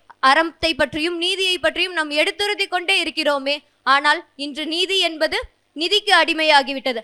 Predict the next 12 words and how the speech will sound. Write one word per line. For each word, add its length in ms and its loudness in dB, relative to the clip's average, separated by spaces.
அந்த 220 -2
நிலை 300 0
களைய 440 2
நாம் 260 -2
ஒவ்வொருவரும் 640 0
அயராது 540 2
பாடுபட 460 4
வேண்டும். 320 -4
அது 240 2
மட்டுமல்ல, 640 0
சிலப்பதிகாரத்தை 800 4
எடுத்துக்கொள்வோமே. 720 2